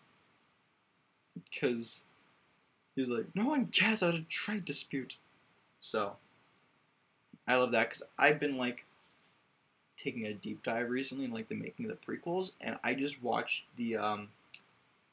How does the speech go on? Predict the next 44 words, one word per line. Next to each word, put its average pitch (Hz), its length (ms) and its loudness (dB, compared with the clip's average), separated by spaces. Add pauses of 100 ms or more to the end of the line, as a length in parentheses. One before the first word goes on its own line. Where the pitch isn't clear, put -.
(800)
hour-long 120 680 4
doc-, 113 380 2 (120)
documentary 117 480 -2
for, 117 360 -4 (220)
for 120 100 -4
The 120 80 -6
Phantom 120 280 -4
Menace 113 240 -4
called 110 340 -6
The 110 60 -6
Beginning. 104 420 -4
You - 60 -10
can 104 140 -6
find 107 200 -6
it 107 40 -6
on 104 120 -6
YouTube. 107 280 -8
Just 104 160 -8
look 110 120 -4
up 110 120 -4
the, 107 100 -10
the, 113 200 -4
the 104 80 -6
Beginning 107 540 -8 (560)
do-, 107 320 2 (140)
documentary 107 540 -4
Star 110 280 0
Wars. 117 240 -2
You - 60 -16
can 107 120 -10
find 110 220 -2
it. - 40 -6
It's - 120 -10
from 107 220 -8
the - 80 -6
official - 340 -2
Star 107 320 -4
Wars 107 460 -4 (680)
channel, 117 460 -2 (880)
or 117 220 6
it's 117 140 2
on 110 260 2
the, 110 200 0
uh, 104 240 2